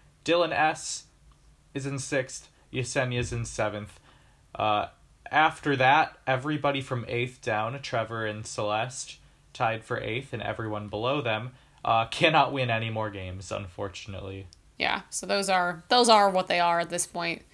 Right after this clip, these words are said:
Speaker 1: Mm-hmm.
Speaker 2: Those are the standings that won't, that won't move, right? Anyone eighth place and lower, which does mean that,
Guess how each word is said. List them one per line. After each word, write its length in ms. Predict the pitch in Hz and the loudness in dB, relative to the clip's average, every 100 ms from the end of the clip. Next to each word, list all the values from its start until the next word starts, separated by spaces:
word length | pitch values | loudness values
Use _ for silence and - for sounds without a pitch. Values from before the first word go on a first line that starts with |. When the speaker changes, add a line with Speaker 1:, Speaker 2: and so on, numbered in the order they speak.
| - | -12
Speaker 1:
Mm-hmm. 280 | 113 110 104 107 | -10 -8 -10 -4
Speaker 2:
Those 120 | 185 | -2
are 60 | |
the 100 | 180 | 0
standings 480 | 180 202 190 175 175 | 2 6 6 4 0
that 120 | 175 | 0
won't, 340 | 180 175 175 - _ _ - | 2 2 0 -8 _ _ 0
that 160 | 175 | 2
won't 280 | 175 175 - | 2 0 0
move, 320 | 175 170 165 | -2 -2 -2
right? 280 | 175 170 - | 0 0 0
Anyone 600 | 180 180 175 175 170 165 - _ _ - _ - _ - - | -2 -2 0 0 -2 -10 -16 _ _ -20 _ -20 _ -20 2
eighth 240 | 202 190 - | 4 4 4
place 280 | 208 180 185 | 2 2 0
and 120 | 175 | 0
lower, 380 | 170 165 170 165 _ - - - | 0 0 -4 -8 _ -20 -20 -8
which 160 | 247 - | -4 4
does 240 | 427 381 | 6 6
mean 260 | 311 285 269 | 6 6 6
that, 320 | 233 208 - | 6 4 0